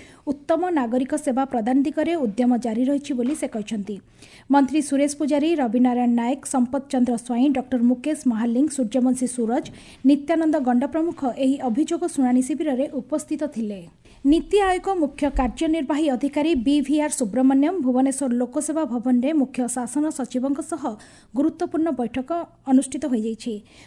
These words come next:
ବୈଠକରେ ଭୁବନେଶ୍ୱର, କଟକ, ପୁରୀ, ପାରାଦୀପକୁ ନେଇ ଗଠିତ ଅର୍ଥନୈତିକ ରିଜନ ଅଗ୍ରଗତି ସମ୍ପର୍କରେ ଆଲୋଚନା କରାଯାଇଛି।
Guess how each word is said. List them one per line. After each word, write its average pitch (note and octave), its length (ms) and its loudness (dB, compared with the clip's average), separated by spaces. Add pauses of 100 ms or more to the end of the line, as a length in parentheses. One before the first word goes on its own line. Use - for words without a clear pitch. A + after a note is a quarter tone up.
(100)
ବୈଠକରେ C#4+ 480 0
ଭୁବନେଶ୍ୱର, C4 640 0
କଟକ, C4 420 -2
ପୁରୀ, B3+ 240 2
ପାରାଦୀପକୁ B3+ 540 -2
ନେଇ D4 160 4
ଗଠିତ A#3 380 -6 (160)
ଅର୍ଥନୈତିକ C#4+ 580 0 (160)
ରିଜନ B3 280 0 (300)
ଅଗ୍ରଗତି C4 440 -2
ସମ୍ପର୍କରେ C#4 580 -4
ଆଲୋଚନା C4+ 460 0
କରାଯାଇଛି। G#3+ 640 -6